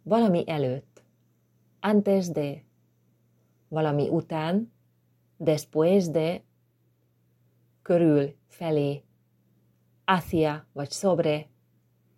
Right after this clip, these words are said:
Három óra körül, sobre las tres. Még, todavía. Általában, normalmente vagy generalmente.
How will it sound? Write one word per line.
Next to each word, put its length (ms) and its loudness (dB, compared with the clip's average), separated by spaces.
Három 360 2
óra 260 0
körül, 460 -4
sobre 400 2
las 240 2
tres. 420 -4
Még, 560 2
todavía. 720 2
Általában, 920 0
normalmente 1080 0
vagy 340 -10
generalmente. 1000 -2